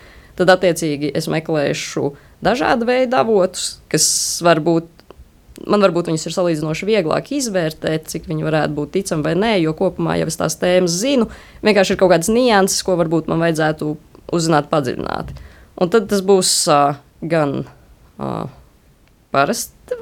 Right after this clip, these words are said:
nu, es nezinu, kā, kā tie saucās, kas nav gluži zinātniski raksti,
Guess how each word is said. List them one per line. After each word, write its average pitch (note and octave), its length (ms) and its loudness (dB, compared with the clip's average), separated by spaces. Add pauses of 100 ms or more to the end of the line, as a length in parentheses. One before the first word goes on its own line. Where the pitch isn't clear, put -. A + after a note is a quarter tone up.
nu, A3 220 0 (180)
es F3+ 160 -6
nezinu, D3+ 240 0 (140)
kā, F3+ 240 -2 (160)
kā - 180 -10
tie C#3+ 160 -6
saucās, - 800 -4 (320)
kas - 240 -2
nav F#3+ 180 2
gluži D#3 320 0
zinātniski F3+ 720 -2
raksti, F3 540 -2